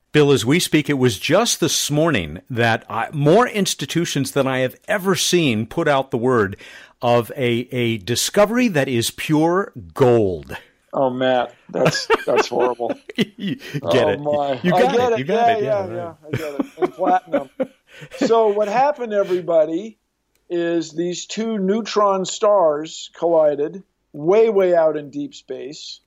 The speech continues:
Speaker 2: And not only did we, I say we, did scientists here on Earth detect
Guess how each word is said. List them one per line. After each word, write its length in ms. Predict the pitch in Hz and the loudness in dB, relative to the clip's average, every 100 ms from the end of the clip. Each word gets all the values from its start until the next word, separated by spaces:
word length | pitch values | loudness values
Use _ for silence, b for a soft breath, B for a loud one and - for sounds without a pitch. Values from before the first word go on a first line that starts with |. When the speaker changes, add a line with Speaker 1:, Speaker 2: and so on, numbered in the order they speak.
| - | -10
Speaker 2:
And 300 | 160 156 156 | -6 -6 -2
not 240 | 175 180 | 0 2
only 400 | 202 220 220 214 | 2 2 0 -2
did 200 | 165 175 | 0 0
we, 560 | 156 170 175 175 175 147 | 2 0 2 0 0 -2
I 60 | 143 | -2
say 240 | - 135 | 0 -2
we, 540 | 127 123 110 123 147 _ - | -2 -6 -6 -10 -16 _ -2
did 380 | 139 127 127 | 2 2 0
scientists 500 | - 160 160 151 139 | -4 -2 0 -4 -6
here 240 | - 147 139 | 0 2 2
on 140 | 135 | 0
Earth 360 | 143 170 156 151 | 2 4 4 -2
detect 640 | - - 151 147 - - | -10 -2 -2 -2 -6 -20